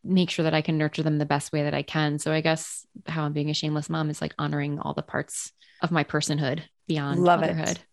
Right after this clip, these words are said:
Speaker 2: Yay. Love it. Okay. Where can people find you, listen to the show, connect with you, all the good things?
Speaker 1: Awesome. On Spotify or on iTunes, of course, is,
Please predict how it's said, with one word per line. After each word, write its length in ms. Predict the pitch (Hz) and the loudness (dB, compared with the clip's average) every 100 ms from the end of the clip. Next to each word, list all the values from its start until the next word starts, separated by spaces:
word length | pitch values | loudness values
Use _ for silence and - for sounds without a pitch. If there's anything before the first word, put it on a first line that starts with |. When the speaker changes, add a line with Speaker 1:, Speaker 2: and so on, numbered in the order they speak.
| _ - | _ -2
Speaker 2:
Yay. 460 | 320 339 339 320 | 0 2 2 2
Love 160 | 226 185 | 4 4
it. 180 | 170 - _ - - - - | 4 -4 _ -20 -18 -2 4
Okay. 300 | 240 240 165 | 6 6 6
Where 280 | 196 226 247 | 10 10 10
can 120 | 262 | 10
people 420 | 277 220 214 - - - | 8 8 6 6 0 6
find 360 | 226 220 214 | 10 12 12
you, 300 | 214 214 208 | 12 12 10
listen 380 | - 214 214 254 | 10 8 10 10
to 100 | 254 | 10
the 120 | 247 | 8
show, 680 | 247 - 196 196 190 190 175 - _ _ - | 6 10 10 10 10 8 6 -2 _ _ 4
connect 320 | 226 220 214 | 8 8 6
with 140 | 202 | 6
you, 240 | 196 196 180 | 10 10 10
all 160 | 180 | 8
the 80 | 175 | 6
good 160 | 165 - | 2 0
things? 400 | - - - - | -4 -4 -4 2
Speaker 1:
Awesome. 400 | 190 180 - - - - - - | 2 2 -2 -4 -10 -18 -20 0
On 240 | 208 208 220 | 4 6 6
Spotify 720 | - 214 214 208 208 208 214 | 4 4 6 6 6 6 6
or 560 | - 196 185 185 180 - | 8 10 10 10 8 6
on 580 | 180 170 170 170 160 - _ - | 6 6 4 2 -4 -10 _ 0
iTunes, 560 | 160 156 - 165 156 | 2 0 0 2 2
of 100 | 175 | 2
course, 360 | - 147 156 - | 4 4 6 4
is, 180 | 147 | -2